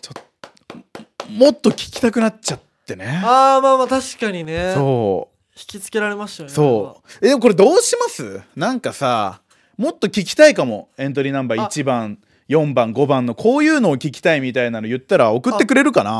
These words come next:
Speaker 2: あ、あやむくんね、ぜひ聞いてみてくださいよ。そして。
Speaker 1: え、今知ってるのは、その、まあ、メリット、デメリット、自分のいいところ、悪いところと、
Speaker 2: はいはい。
Speaker 1: 趣味
Speaker 2: うん。
Speaker 1: ぐらいは送ってくれてるじゃないですか。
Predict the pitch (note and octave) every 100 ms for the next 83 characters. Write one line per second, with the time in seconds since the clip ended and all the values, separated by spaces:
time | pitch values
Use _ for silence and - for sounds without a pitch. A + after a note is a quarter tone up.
0 | C4 D4+ D#4 C#4+ D#4 D4+ E4+ D4 A#3+ B3
1 | - B3 B3 B3+ B3 F#3+ F3 D#3+ F3+ D#3+
2 | C#3+ F3 G3+ E3+ C#4 E4 E4 C4 A3 E3+
3 | B3 B3 A3+ G#3 A3+ G#3+ F3+ D#3+ D3+ D3+
4 | F3+ G#3 - - G3+ F#3 F3+ E3+ C#3+ C3
5 | A#2+ A#2+ D#3+ D#3+ G3+ E3 B2+ A#2+ A#2 B2+
6 | A#2+ G2 G2 D3+ A3 _ F#3 G3+ - G#3
7 | F3 A#2+ E3+ - - D#3 C#3 D3 C3 A2
8 | G#2+ B2+ C3 A#2 A#2 A#2 A#2 G#2 F#2 F2+
9 | - F#2 E2+ -